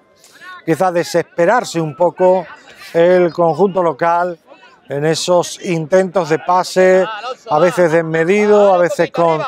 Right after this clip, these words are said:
exceso de fuerza. Pero que queda mucho, que todavía esto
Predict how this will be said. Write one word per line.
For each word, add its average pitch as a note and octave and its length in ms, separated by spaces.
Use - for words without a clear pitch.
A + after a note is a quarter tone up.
exceso F3 560
de D#3 140
fuerza. A2+ 600
Pero A#2+ 200
que B2+ 140
queda E3+ 260
mucho, F3+ 380
que A#2+ 100
todavía C3+ 340
esto D3+ 560